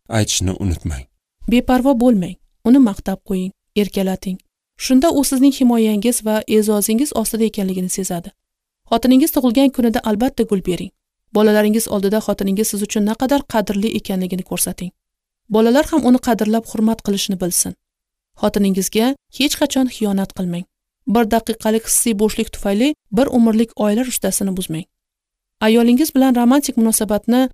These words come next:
Speaker 2: ikkalovingiz uchun ham ajoyib va yoqimli bo'lishini ta'minlang. Sovg'a berib turishni biling.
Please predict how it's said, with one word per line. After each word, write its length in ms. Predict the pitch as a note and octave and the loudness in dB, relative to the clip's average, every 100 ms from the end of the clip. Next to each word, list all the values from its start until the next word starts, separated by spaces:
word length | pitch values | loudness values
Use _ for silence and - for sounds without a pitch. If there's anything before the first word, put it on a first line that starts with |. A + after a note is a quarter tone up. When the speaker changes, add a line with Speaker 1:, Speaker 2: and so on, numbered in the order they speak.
| _ | _
Speaker 2:
ikkalovingiz 760 | G#3 - G#3+ G#3 G#3 G#3+ A#3 C#4+ | -8 0 2 2 2 0 0 -2
uchun 200 | C4 C#4 | -2 -2
ham 200 | C4+ C#4+ | -2 -2
ajoyib 540 | A#3 G3+ G3+ F#3 G3+ A3+ - | -2 -2 0 0 0 -2 -4
va 120 | G3+ G3 | -4 -2
yoqimli 460 | G3+ G#3+ - G#3+ C4 | -2 -2 0 0 2
bo'lishini 400 | A3 F#3 G3 F#3 | 0 0 -4 -6
ta'minlang. 480 | - F3+ E3+ E3+ F#3 _ _ _ _ _ - | -6 -6 -6 -6 -10 _ _ _ _ _ -2
Sovg'a 340 | A#3 A#3 E4 C4 | 0 2 2 2
berib 200 | A3 - | 0 -2
turishni 340 | - G3+ G#3+ | -8 -6 -6
biling. 240 | F#3+ F3 | -6 -6